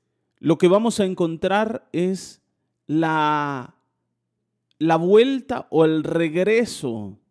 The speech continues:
de Sansón a su relación con Dios. Por supuesto que este regreso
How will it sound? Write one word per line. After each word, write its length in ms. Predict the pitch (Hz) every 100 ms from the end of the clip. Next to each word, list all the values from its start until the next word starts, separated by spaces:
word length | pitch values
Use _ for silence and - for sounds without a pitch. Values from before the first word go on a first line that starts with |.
| _ -
de 260 | 123 131
Sansón 880 | - 135 127 127 - 180 202 220 214 _ _ _ -
a 120 | 135
su 540 | - - 185 196 208 - _ _ _
relación 1040 | 131 139 139 131 117 - 143 131 123 117 - _ _ _
con 260 | 127 117 113
Dios. 520 | 110 101 - - _ _ _ -
Por 140 | 156
supuesto 560 | 160 156 190 190 196 175
que 160 | 165
este 400 | 160 - - 170
regreso 920 | 151 147 139 160 202 202 139 139 147